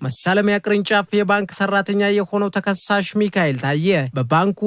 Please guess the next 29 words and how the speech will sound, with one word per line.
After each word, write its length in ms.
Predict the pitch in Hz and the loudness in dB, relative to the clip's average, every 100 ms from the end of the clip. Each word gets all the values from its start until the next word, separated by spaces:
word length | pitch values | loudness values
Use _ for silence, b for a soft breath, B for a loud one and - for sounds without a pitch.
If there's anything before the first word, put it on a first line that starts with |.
| 208 196 | 0 0
አምስት 340 | 202 202 180 | 0 0 0
ደንበኞች 540 | 208 202 208 208 202 208 | 0 0 0 2 0 0
ላይ 180 | 208 202 | 0 0
በተለያዩ 540 | 202 208 202 202 202 | -2 0 0 0 -2
ጊዜያት 460 | 202 202 208 208 - | 0 0 0 0 -2
የባንኩ 580 | 202 190 202 202 - 202 | 0 2 2 0 -4 0
ደንበኞች 560 | 202 185 208 208 208 185 | 0 2 2 2 0 0
በማያውቁት 720 | 190 202 202 202 202 196 180 | -2 0 0 0 0 -2 -2
አግባብ 380 | 180 180 202 190 - | 0 2 0 0 -8
የተለያዩ 480 | 117 135 160 202 208 | -8 -2 0 2 2
ዘዴዎችን 580 | 202 208 208 196 - 202 | 0 2 0 0 -4 -2
በመጠቀም 540 | 208 202 - 208 208 202 190 | 0 -2 -2 -2 -2 -4 -2
ወንጀል 480 | 208 208 180 214 | 0 0 0 0
መፈጸሙን 680 | 208 196 202 185 208 208 208 | 0 0 -2 -2 -2 0 0
በአዲስ 420 | 180 202 180 208 - | 0 0 0 -4 -4
ከተማ 360 | 202 202 202 | -4 0 -2
ክፍለ 220 | 196 196 202 | -2 -6 -6
ከተማ 360 | 196 202 202 | -2 0 0
ፖሊስ 320 | 185 196 196 180 | 0 -4 -4 -4
መምሪያ 340 | 170 170 208 196 | -2 0 0 -2
የሙስና 680 | 131 127 139 - 202 208 208 | -6 -6 -4 0 0 2 2
ገቢዎች 360 | 202 202 208 196 | 2 0 0 0
ሸማቾች 560 | 208 208 208 208 202 - | -2 0 0 -2 -6 -2
ወንጀል 420 | 196 202 196 202 196 | -2 0 0 -2 0
መርማሪ 460 | 196 190 196 196 208 202 - | -2 0 0 0 0 -4 -2
ዋና 380 | 202 202 196 190 | 0 2 0 0
ሳጅን 440 | 185 185 190 190 | 0 0 -2 -2
ደሳለኝ 480 | 185 - 175 170 160 | -4 -4 -4 -2 0
አበባው 400 | 139 135 156 | 0 0 0